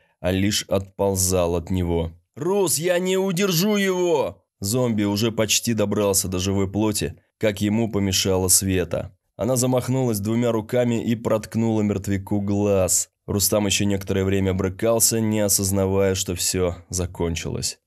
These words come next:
«Я думал, медсестра будет слабым звеном в нашей компании». а она хоть и замешкалась на секунду, но всё же взяла себя в руки. Куда хуже повёл себя Рустам, но я его ни в чём не виню. Все мы люди, и нам присущ страх.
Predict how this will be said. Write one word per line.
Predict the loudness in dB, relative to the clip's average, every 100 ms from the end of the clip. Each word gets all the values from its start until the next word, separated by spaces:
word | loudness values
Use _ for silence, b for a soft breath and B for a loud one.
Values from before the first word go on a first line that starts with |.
| _
«Я | -6 -2 0 0
думал, | 0 0 0
медсестра | 0 0 0 0 0
будет | 0 0 2
слабым | 2 0 0
звеном | 0 2 2 2 0
в |
нашей | 0 0 -2
компании». | -2 -2 0 0 0 -2 -4 -8 _ -2
а | 0 2
она | 0
хоть | -2 -2
и | 0
замешкалась | 2 2 0 -2 -2 0
на | 0
секунду, | -2 -2 -2 0 -2 -6 -12 -6
но | -2 0 0
всё | 0 2
же | 2
взяла | 0 0 2 2
себя | 2 0 0
в | 0
руки. | 0 -2 -4 -6 -6 -10 _ _ -6
Куда | -2 0 0
хуже | 0 0 0 0
повёл | 0 0 0
себя | 0 0 0
Рустам, | 2 0 2 2 2 -2 -8 _ _ -6
но | -2 0 2
я | 2 2 2
его | 2 0
ни | 0
в |
чём | -2 -2 0
не | 0
виню. | 2 2 2 -2 -6 -14 _ _ -10
Все | -4 0
мы | 0
люди, | 2 0 0 -2 -4 -8
и | -2
нам | -2 -2
присущ | -2 -2 0 -2 -4 -6
страх. | -6 -4 -2 -2 -4 -10